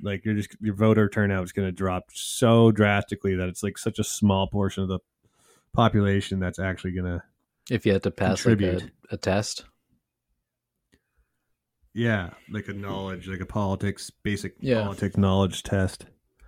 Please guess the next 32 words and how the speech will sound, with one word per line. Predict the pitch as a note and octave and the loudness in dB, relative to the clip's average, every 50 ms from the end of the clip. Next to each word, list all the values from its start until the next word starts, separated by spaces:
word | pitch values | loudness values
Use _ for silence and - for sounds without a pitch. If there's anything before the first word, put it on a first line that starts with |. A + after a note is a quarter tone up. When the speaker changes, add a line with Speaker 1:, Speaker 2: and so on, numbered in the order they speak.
| - _ _ _ _ _ _ _ _ _ _ _ _ _ - - - - - - - - _ - - _ _ _ _ _ | -20 _ _ _ _ _ _ _ _ _ _ _ _ _ -10 -10 -10 -14 -20 -20 -20 -20 _ -20 -20 _ _ _ _ _
Speaker 2:
Yeah, | A2 G2+ G2+ G#2 | 4 4 4 6
people, | - A2 G#2+ - A2+ G#2+ G#2 G2+ G2+ F#2 - _ - | 4 4 2 4 2 2 4 4 2 0 -2 _ -6
yeah. | G2 F#2 F#2 F#2+ G2 F2 - _ _ _ _ _ - - - | -4 -2 -2 -2 -4 -6 -8 _ _ _ _ _ -20 -2 4
It, | C#3 C3 C3 B2+ - - | 6 6 6 6 2 -4
yeah, | C#3 - - - | -6 -6 0 2
I | B2+ A#2+ | 2 6
guess | G#2 A#2+ C3 C#3+ - | 8 8 8 8 6
it | F3+ E3 | 4 4
depends | - - - A#2+ B2 A#2+ B2 | 4 4 6 6 8 8 8
on | A#2+ | 8
the | A2+ G#2 | 8 6
culture. | - - G2+ G#2 G#2+ - - G#2 G2 | 4 4 4 2 2 2 2 2 2
Like, | F#2+ F#2+ F#2 - | 2 2 2 0
if | G2+ - | 2 4
you | A2 G#2 | 4 6
don't | G#2+ A2 A#2 - | 6 4 4 2
really | A#2+ A2 A2 G#2 | 2 2 2 4
have | G2+ G#2 G2+ G2+ | 2 2 2 0
a | G2+ | 0
culture | - - G2 G2 F#2+ - A2+ G#2+ | -2 -2 -2 -2 -2 0 0 2
where | G2+ G2+ F#2+ | 2 0 0
people | - - G2 - - G2+ G2 G2 F#2 E2+ - _ _ _ _ _ _ - - - | -2 -4 -4 -2 0 0 0 0 0 -4 -10 _ _ _ _ _ _ -20 -12 -6
care | - G#2 F#2+ G2 | -4 -2 0 0
about | G2+ F#2+ A2+ A#2 C3 | 0 2 4 4 4
it, | D3 - - | 4 2 0
then | - F#2+ F#2 F#2 F#2 - _ - G3 - _ | -2 -2 -2 -2 -4 -8 _ -18 -20 -20 _
it | B2 G#2+ | -8 -2
doesn't | - G2+ F#2 F2+ E2+ | 0 0 0 0 -4
matter | - F#2 F#2 F#2 F#2+ F#2+ | -8 -8 -8 -6 -6 -6
what | F#2+ - - | -6 -8 -8
you | - - | -8 -8
do. | - - - G2+ | -8 -8 -8 -8